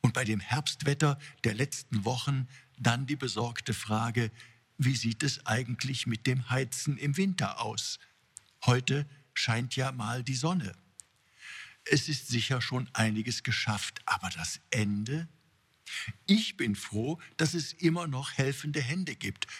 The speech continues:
Solidarität hier in Köln und im Rest Deutschlands ist das Leben ja in aller Normalität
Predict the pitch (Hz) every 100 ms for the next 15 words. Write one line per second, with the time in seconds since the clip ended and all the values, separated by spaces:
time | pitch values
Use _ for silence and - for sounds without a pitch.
0 | - 131 135 185 170 151 147 143 - 180
1 | 117 - - - - 185 - 120 104 -
2 | 151 185 170 - 165 180 - 123 120 156
3 | - - - 127 147 - 151 160 160 -
4 | - - - - 156 - 147 143 127 127
5 | 151 151 139 139 139 - 117 - 151 156
6 | 139 135 139 135 - 139 143 -